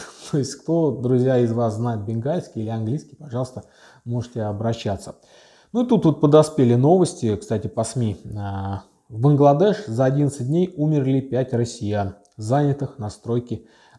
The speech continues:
А С. Вот. И вот, э, к сожалению, в соцсетях и сми по поводу этих трагедий появились спекуляции с, с собственными версиями причин смерти, о которых можно будет говорить только по результатам расследования.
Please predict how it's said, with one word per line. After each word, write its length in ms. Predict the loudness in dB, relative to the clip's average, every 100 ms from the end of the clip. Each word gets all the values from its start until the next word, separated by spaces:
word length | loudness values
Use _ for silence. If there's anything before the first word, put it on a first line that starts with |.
| _
А 220 | -8 -6 -4
С. 380 | -4 -6 -12 -20 _ _ _ _ _
Вот. 400 | -10 -10 -10 -10
И 80 | -4
вот, 300 | -2 -4 -4
э, 180 | -2 -2 -6 _ _ _ _
к 40 | -2
сожалению, 420 | 2 6 6 6
в 40 |
соцсетях 520 | 2 -4 -2 0 0
и 40 | -2
сми 260 | -2 -2
по 180 | 0 -2
поводу 300 | 2 2 4
этих 220 | 2 0
трагедий 420 | -2 0 0 0 0
появились 440 | 0 2 2 0
спекуляции 640 | -4 -2 2 4 2 0
с, 120 | -4 -4
с 300 | -12 -12 -10
собственными 640 | -2 -2 -2 -2 0 0
версиями 480 | 2 0 0 -2 -4
причин 320 | -4 -4 -4
смерти, 420 | -2 0 0 -2
о 80 | -6
которых 440 | -6 -2 -2 -2 -8 -20 _
можно 300 | -2 0 2
будет 260 | 2 2 2
говорить 360 | 4 4 4 4
только 260 | 2 2
по 120 | 0
результатам 580 | 2 2 2 2 0 2
расследования. 760 | 0 0 -4 -2 0 -2 -6